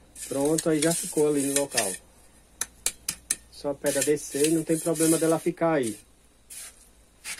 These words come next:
Só preenchendo aí os espaços aonde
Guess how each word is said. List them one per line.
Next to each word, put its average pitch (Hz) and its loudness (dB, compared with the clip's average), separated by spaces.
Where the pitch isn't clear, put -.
Só 147 -6
preenchendo 170 2
aí 139 0
os 135 -8
espaços 156 -4
aonde 160 -2